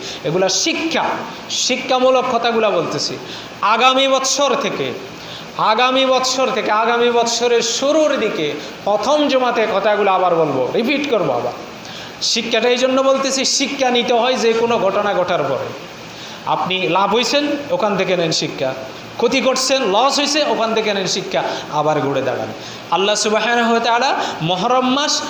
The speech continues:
এটাই জন্য দিয়েছেন, একটা বছর যখন শেষ হয়ে গেছে, বৎসরের শেষ মাস হচ্ছে জুলহাজ মাস,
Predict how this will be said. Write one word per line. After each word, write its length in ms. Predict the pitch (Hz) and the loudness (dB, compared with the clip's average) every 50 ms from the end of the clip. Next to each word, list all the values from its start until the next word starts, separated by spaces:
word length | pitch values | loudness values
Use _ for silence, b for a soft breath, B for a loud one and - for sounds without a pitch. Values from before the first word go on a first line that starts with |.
| B B B B | B B B B
এটাই 320 | - 202 - 320 302 302 285 | -6 -4 2 2 2 4 4
জন্য 300 | 277 285 277 277 269 254 | 2 2 2 2 2 2
দিয়েছেন, 440 | 226 233 226 220 226 226 277 302 294 302 B B B B - | 2 2 2 2 2 0 0 0 0 -2 B B B B -2
একটা 340 | 302 269 - - - 226 | -2 -2 -2 -2 -2 0
বছর 360 | 220 220 214 - 226 226 226 220 | 0 0 0 0 0 0 2 2
যখন 280 | 202 214 220 233 220 | 2 2 2 0 0
শেষ 340 | 196 - - 220 202 - - | 0 0 0 -2 -2 -2 -2
হয়ে 220 | 226 214 220 220 | 0 2 2 4
গেছে, 340 | 220 226 214 - - 247 285 - - - - - - - - - - - - - - - - - - - - - 139 139 | 4 2 2 2 0 0 0 0 -2 -6 -8 -10 -12 -12 -14 -14 -14 -14 -16 -16 -16 -16 -18 -18 -18 -16 -14 -8 -2 -2
বৎসরের 600 | 165 165 160 - - - 190 190 185 180 170 165 | 0 0 0 -2 -2 -2 -2 0 0 0 0 -2
শেষ 440 | - - 226 254 262 - - - | -2 -2 0 0 -2 -2 -2 -2
মাস 240 | 214 196 185 - 185 | -2 -2 -2 -2 -2
হচ্ছে 240 | 180 151 - 175 160 | -4 -2 -2 -2 -2
জুলহাজ 720 | 143 143 151 190 240 240 240 220 190 202 247 269 - - | -2 -2 0 2 2 2 2 2 2 0 0 0 -2 -2
মাস, 400 | 202 185 170 139 - - - - | -2 -2 -2 -2 -4 -4 -6 -8